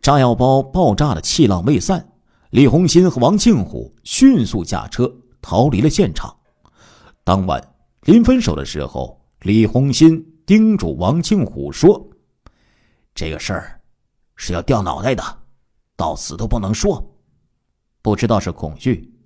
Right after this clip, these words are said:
还是激动，王庆虎只是连连地点了几下头。平时口齿伶俐的他，此时竟然一句话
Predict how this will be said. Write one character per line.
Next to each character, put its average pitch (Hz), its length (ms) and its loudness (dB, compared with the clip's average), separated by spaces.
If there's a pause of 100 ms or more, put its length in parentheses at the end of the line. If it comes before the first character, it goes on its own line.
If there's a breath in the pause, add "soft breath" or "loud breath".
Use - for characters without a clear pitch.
(160)
还 - 180 -8
是 65 160 -14
激 170 180 -2
动， - 300 -2 (680 soft breath)
王 196 200 2
庆 196 240 0
虎 147 200 -2
只 101 140 -2
是 120 100 -4
连 127 220 0
连 151 180 2
地 185 100 0
点 87 220 -4
了 110 60 -2
几 85 180 -8
下 90 220 -8
头。 92 320 -6 (520)
平 151 240 0
时 139 220 -2 (180 loud breath)
口 165 240 2
齿 - 140 -2
伶 135 200 0
俐 196 140 2
的 76 180 -6
他， 113 220 -4 (260)
此 - 240 -12
时 90 280 -8 (200 loud breath)
竟 147 240 0
然 110 360 -4 (160)
一 220 360 4
句 80 220 0
话 76 400 -8